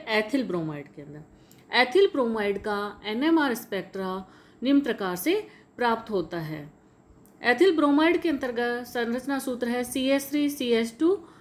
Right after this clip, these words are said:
बी आर। यहाँ पर दो प्रकार के प्रोटॉन विद्यमान हैं, सीएच टू प्रोटॉन और सीएच थ्री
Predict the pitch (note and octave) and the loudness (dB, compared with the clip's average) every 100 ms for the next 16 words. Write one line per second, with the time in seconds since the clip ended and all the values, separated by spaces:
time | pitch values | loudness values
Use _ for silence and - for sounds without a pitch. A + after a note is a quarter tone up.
0 | - G3 A3 F#3+ F3 E3+ - - _ - | -12 -2 2 2 0 -8 -12 -20 _ -6
1 | C4 B3+ D#4 F#4 F4+ C#4 C#4+ C#4+ A3+ G3+ | -2 4 4 4 2 2 2 -4 -8 2
2 | E4 E4 C#4+ A#3+ A3+ G#3+ G#3+ E4 F#4 - | 2 2 -2 -2 -2 -2 0 0 0 -8
3 | - - - - A3+ G#3 B3+ E4 G4+ A#3+ | -20 -20 -14 0 2 4 4 4 0 -2
4 | F#3+ G3+ F#3+ E3+ D#3+ D3+ D3+ _ _ _ | -2 -2 -4 -4 -6 -8 -12 _ _ _
5 | _ _ - A3+ A3+ A#3+ A#3+ - F4 F4+ | _ _ -8 0 4 2 0 4 4 4
6 | - _ _ - C#4 C#4+ D#4+ F4+ G4+ B3+ | -6 _ _ -2 0 4 4 4 0 -2
7 | C#4 D#4 C4 A#3 G#3+ - | -2 0 0 0 0 2